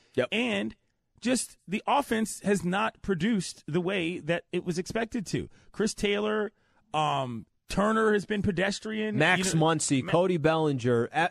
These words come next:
Speaker 1: absolutely. Like, there, there's some names that you can't talk about the
Speaker 2: Right.
Speaker 1: Dodgers without talking about some of the guys that have
Speaker 2: You're
Speaker 1: struggled.
Speaker 2: not hitting the ball. And some, you know, last time I checked,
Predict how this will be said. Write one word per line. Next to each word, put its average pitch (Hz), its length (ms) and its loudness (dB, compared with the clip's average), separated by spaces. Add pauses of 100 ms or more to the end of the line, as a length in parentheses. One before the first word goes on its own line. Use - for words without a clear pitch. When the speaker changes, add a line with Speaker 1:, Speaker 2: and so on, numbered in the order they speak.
Speaker 1:
absolutely. 160 540 0
Like, 127 320 0
there, 139 180 2
there's 135 300 0
some 135 180 2
names 151 340 2
that 135 140 0
you 135 100 -2
can't 151 320 -2
talk 147 220 0
about 131 200 2
the 160 60 0
Speaker 2:
Right. 160 80 0
Speaker 1:
Dodgers 123 420 2
without 120 380 0
talking 123 260 0
about 113 180 -2
some 123 120 -4
of 117 40 -6
the 113 60 -4
guys 107 180 -2
that 107 80 -4
have 98 140 -10
Speaker 2:
You're 143 100 -2
Speaker 1:
struggled. 165 60 2
Speaker 2:
not 185 240 0
hitting 175 300 -2
the 208 80 2
ball. 262 400 0 (220)
And 170 220 -4
some, 240 400 0
you 175 280 -2
know, 180 100 -2
last 196 320 0
time 285 200 2
I 277 120 0
checked, - 500 0